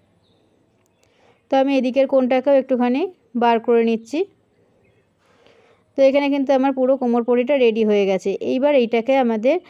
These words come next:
স্কার্টে বসাতে হবে, ঠিক আছে? তো এবার করছি, দেখুন, এই যে স্কার্টটাকে নিতে হবে,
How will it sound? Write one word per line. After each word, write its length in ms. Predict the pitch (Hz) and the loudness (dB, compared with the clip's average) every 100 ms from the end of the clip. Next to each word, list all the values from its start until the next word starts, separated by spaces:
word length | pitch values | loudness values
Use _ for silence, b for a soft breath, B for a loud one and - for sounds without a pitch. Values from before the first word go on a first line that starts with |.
| B B | B B
স্কার্টে 440 | - 240 220 214 302 | -10 -2 0 0 0
বসাতে 420 | 262 220 220 208 | 0 0 -2 -2
হবে, 280 | 196 185 170 208 | -2 -4 -6 -8
ঠিক 160 | 277 311 | -6 -2
আছে? 260 | 392 208 185 _ _ _ _ _ _ _ _ _ _ _ _ _ _ _ _ _ _ _ _ _ _ _ _ _ _ b b b b - | -2 -2 -6 _ _ _ _ _ _ _ _ _ _ _ _ _ _ _ _ _ _ _ _ _ _ _ _ _ _ b b b b -4
তো 80 | 277 | 0
এবার 220 | 285 311 | 2 0
করছি, 280 | 294 233 262 | 2 0 0
দেখুন, 320 | 233 233 277 320 | -2 -2 -2 -6
এই 180 | - 254 | -2 -2
যে 120 | 240 311 | -2 -6
স্কার্টটাকে 600 | - 226 214 - 240 269 | -4 -4 -4 -4 -4 -2
নিতে 260 | 247 226 233 | -2 -2 -2
হবে, 300 | 214 196 | -2 -2